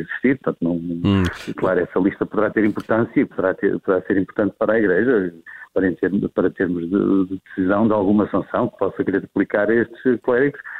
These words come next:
Speaker 1: mas não para o Ministério Público.
Speaker 2: São planos diferentes. Eh, Paulo Castro, faria sentido, dada a dimensão que se adivinha, eh, n-, neste caso, ou ne-, sobre este assunto, eh, e, eh, o facto de, neste caso, o Ministério Público e as, as autoridades judiciais,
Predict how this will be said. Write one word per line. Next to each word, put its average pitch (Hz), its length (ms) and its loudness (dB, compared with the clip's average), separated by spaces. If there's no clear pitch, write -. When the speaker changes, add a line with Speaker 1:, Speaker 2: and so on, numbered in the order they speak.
Speaker 1:
mas 113 200 2
não 101 160 0
para 101 140 -2
o 107 40 2
Ministério 107 420 0
Público. - 200 -10
Speaker 2:
São 101 200 0
planos 101 200 2
diferentes. 98 360 0
Eh, 139 140 2
Paulo 135 200 0
Castro, - 240 -2
faria 160 300 2
sentido, 101 640 0
dada 92 540 0
a 92 60 0
dimensão 101 760 2
que - 140 -12
se - 180 0
adivinha, 85 600 2
eh, 67 400 -2
n-, 58 220 -6
neste 71 380 -2
caso, 110 340 0
ou 87 80 2
ne-, 90 240 0
sobre 98 280 0
este 90 160 -2
assunto, 71 400 -6
eh, 95 540 4
e, 110 420 2
eh, 98 180 0
o 92 140 2
facto 117 460 -2
de, 90 100 0
neste 107 200 0
caso, 104 200 0
o 95 40 0
Ministério 101 360 0
Público 156 380 0
e 90 40 2
as, 82 80 0
as 85 280 -2
autoridades 95 400 0
judiciais, 95 480 0